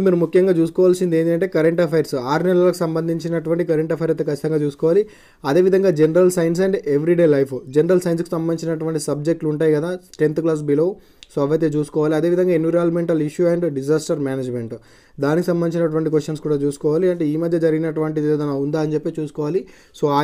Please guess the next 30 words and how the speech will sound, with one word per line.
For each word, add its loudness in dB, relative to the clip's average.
ఏరియా 4
నుంచి -6
మీకు -6
క్వశ్చన్స్ -2
అయితే -6
వస్తాయి. -10
నెక్స్ట్ -4
చూసుకున్నట్టయితే 2
geography 0
and 2
economy -2
of -6
ఇండియా, 0
జాగ్రఫీ -2
అదేవిధంగా -2
ఎకనామీ -4
కూడా 0
చూసుకోవాలి, -2
తెలంగాణకు -4
సంబంధించింది, -4
అదేవిధంగా -4
ఇండియాకి 2
సంబంధించి. -6
దాంతోపాటు 2
ఇండియన్ 0
కాన్స్టిట్యూషన్, -4
so 0
ఇండియన్ 2
కాన్స్టిట్యూషన్కి -2
సంబంధించినటువంటి -2